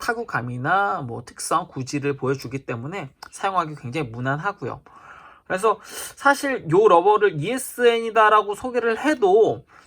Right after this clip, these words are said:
어, 대부분의 분들이 "어? 이게 뭔가 굉장히 거칠게 걸리면서 그러면서도 이에스엔 러버 같은 그런 감성도 있는데" 근데 스폰지는 약간 더, 어, 이 탈-, 이 경도 대비 조금 더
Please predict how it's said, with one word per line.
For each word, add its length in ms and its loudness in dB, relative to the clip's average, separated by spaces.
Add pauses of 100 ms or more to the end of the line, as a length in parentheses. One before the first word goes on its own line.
어, 280 -2
대부분의 500 0
분들이 560 -2 (380)
"어? 240 4 (560)
이게 80 -4
뭔가 720 4
굉장히 300 -8
거칠게 560 -2
걸리면서 840 2 (400)
그러면서도 580 0
이에스엔 680 -6
러버 260 2
같은 340 -2
그런 180 -4
감성도 600 0
있는데" 760 -2 (120)
근데 140 -6
스폰지는 580 -4
약간 360 -2
더, 280 0 (320)
어, 920 -2 (800)
이 540 -6
탈-, 500 -2 (220)
이 220 -6
경도 480 -2
대비 380 -8
조금 360 -8
더 340 -4